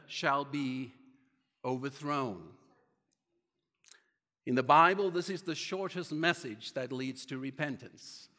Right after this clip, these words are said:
And the people of Nineveh believed God.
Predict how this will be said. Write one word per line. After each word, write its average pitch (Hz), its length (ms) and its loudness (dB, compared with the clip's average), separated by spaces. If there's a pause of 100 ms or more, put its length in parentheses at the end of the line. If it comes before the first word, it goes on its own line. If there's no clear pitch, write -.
(2250)
And 156 120 2
the 170 80 4
people 226 340 4
of 143 160 4
Nineveh 151 320 2
believed 180 800 2
God. 104 460 4